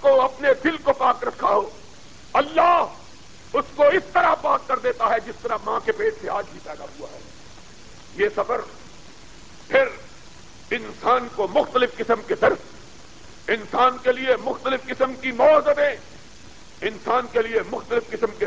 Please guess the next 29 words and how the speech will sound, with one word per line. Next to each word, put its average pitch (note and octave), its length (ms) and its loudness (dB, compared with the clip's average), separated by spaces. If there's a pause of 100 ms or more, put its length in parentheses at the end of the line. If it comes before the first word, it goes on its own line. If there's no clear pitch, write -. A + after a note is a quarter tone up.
(100)
سبق D#4 300 2
لے A#3+ 80 2
کے A3 120 -6
آتا G3 260 -2
ہے۔ F#3+ 180 0 (800)
اس - 220 2
سے A#3+ 80 2
انسان B3+ 540 0 (140)
سیکھتا D4 380 2
ہے C#4 160 8 (800)
اللہ B3+ 240 0 (120)
کی A#3 80 -12
راہ A3+ 200 2
میں G#3 60 -4 (100)
جد G3 140 -8
و G#3+ 80 -2
جہد F#3 280 -8
کس - 140 -16
طرح F#3 140 -4
کرنی D3 360 -10
ہے، D3+ 80 -10 (760)
اللہ B3 240 2 (120)
کی B3+ 100 -8
راہ A#3+ 200 4
میں B3 200 2
جہاد A#3+ 220 4 (120)
کے C4+ 80 4
لیے C4+ 360 0 (680)
مال C#4 300 6